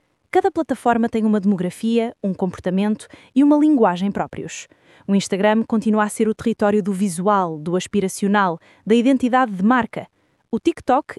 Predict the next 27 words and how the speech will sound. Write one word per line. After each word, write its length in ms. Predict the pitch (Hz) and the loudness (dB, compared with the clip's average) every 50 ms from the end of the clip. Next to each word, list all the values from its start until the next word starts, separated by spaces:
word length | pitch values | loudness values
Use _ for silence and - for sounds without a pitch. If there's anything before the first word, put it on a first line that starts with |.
| - | -2
é 80 | - 262 | 2 2
o 60 | 269 | 2
reino 300 | 247 - 254 262 269 262 | 2 2 2 2 4 2
do 140 | 254 214 240 | 2 2 0
conteúdo 460 | - 269 262 254 - 254 285 302 - - | 0 0 0 2 4 2 2 2 0 -2
curto, 440 | - - 254 220 180 - - - - - | -2 0 0 0 0 -6 -12 -20 -6 -2
autêntico 680 | - 190 175 - - 269 285 254 208 - 165 - - - - | -2 -2 -2 0 0 2 2 2 0 -2 -8 -12 -14 -16 -6
e 80 | - 214 | 0 4
muitas 320 | 214 254 311 302 349 302 | 4 4 4 4 2 0
vezes 240 | 247 277 330 285 247 | 0 0 -2 0 -2
viral, 460 | 226 220 294 320 285 220 175 151 160 - _ _ - - _ _ | 0 2 2 4 4 2 -2 -4 -8 -12 _ _ -20 -20 _ _
perfeito 460 | - 190 - - - 254 269 277 - - | -8 -8 -8 0 2 2 2 2 -2 -4
para 160 | - 196 190 | -6 -6 -4
produtos 460 | - 196 208 180 254 294 - - - | -4 -4 0 0 0 0 0 -4 -8
que 80 | - 226 | -4 0
beneficiam 580 | 247 269 285 - - - - 214 208 214 226 | 2 2 2 0 -4 -4 -2 0 0 2 0
de 80 | 226 208 | 0 0
demonstração. 640 | 170 170 160 165 - - 247 262 - - 175 - 165 - _ _ _ _ _ _ _ _ _ _ | -2 -4 -4 -6 -6 -6 -6 -6 -4 -6 -8 -10 -10 -14 _ _ _ _ _ _ _ _ _ _
O 140 | _ - 196 | _ -2 0
LinkedIn 500 | 180 190 190 185 - - 214 208 196 196 - | 0 0 0 -2 -2 -2 0 0 0 -2 -4
é 140 | - 190 180 - - | -6 -6 -6 0 2
insubstituível 960 | 285 320 320 294 - - 226 - - - 202 - - 220 214 185 180 175 170 | 4 4 4 4 0 -4 -6 -4 -4 -6 -6 -2 -2 -2 0 0 0 -2 -2
para 160 | - 185 185 | -4 -6 -6
quem 160 | - 202 196 | -4 -4 -4
vende 280 | 190 170 196 190 185 - | -2 -2 -2 -4 -4 -4
para 140 | - 208 202 | -2 0 0
empresas. 600 | 226 240 226 233 202 170 151 147 143 - - - | 2 2 2 0 -2 -2 -4 -8 -12 -12 -14 -18